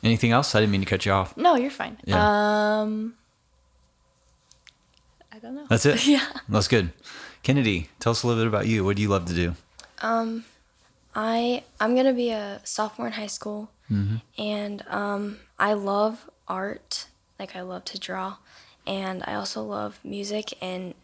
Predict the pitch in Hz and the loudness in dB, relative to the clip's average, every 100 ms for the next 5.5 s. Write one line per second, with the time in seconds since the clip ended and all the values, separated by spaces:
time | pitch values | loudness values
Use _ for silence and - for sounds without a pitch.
0 | - - 180 - - - _ _ _ - | -16 -10 -8 -8 -12 -18 _ _ _ -2
1 | 87 73 - - - - - - - 98 | -2 0 -2 -2 -4 -14 -20 -14 0 2
2 | 92 98 101 101 87 - - 92 87 95 | 2 2 2 2 0 -6 -4 -2 0 -2
3 | 98 104 92 92 87 104 95 90 87 87 | -2 0 2 2 2 2 2 4 2 2
4 | 92 101 90 95 92 92 90 85 - 92 | 0 0 2 0 0 0 0 0 0 0
5 | 90 85 82 82 | 2 2 0 -2